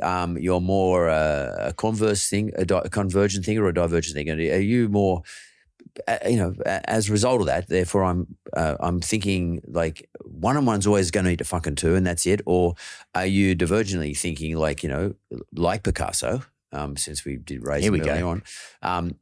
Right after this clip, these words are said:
Speaker 1: thinking about how many shapes can I make out of these, uh, uh, paper clips.
Speaker 2: Right. So funny you should mention that. On my wall
Speaker 1: On
Speaker 2: is
Speaker 1: your wall?
Speaker 2: a print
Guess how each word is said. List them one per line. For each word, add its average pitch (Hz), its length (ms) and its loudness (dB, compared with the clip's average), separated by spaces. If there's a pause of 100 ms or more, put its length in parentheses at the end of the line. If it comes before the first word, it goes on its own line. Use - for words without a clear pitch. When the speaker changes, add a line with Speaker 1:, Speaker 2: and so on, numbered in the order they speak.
(180)
Speaker 1:
thinking 90 300 -2
about 82 240 -2
how - 180 -2
many 110 140 2
shapes 92 340 -2
can 87 140 -4
I 85 60 0
make 80 260 -2
out 78 180 2
of 73 200 -4
these, 73 380 -2
uh, 73 320 0 (340)
uh, 64 480 -2 (500)
paper 80 220 -4
clips. 76 240 -4
Speaker 2:
Right. 82 240 -2
So 147 200 -2
funny 147 200 0
you 120 80 2
should 110 120 -2
mention 101 260 0
that. - 120 -10 (120)
On 127 100 0
my 135 140 2
wall 92 360 2 (680)
Speaker 1:
On 98 100 4
Speaker 2:
is 104 60 6
Speaker 1:
your 95 100 6
wall? 87 240 4
Speaker 2:
a 107 100 0
print 110 500 -2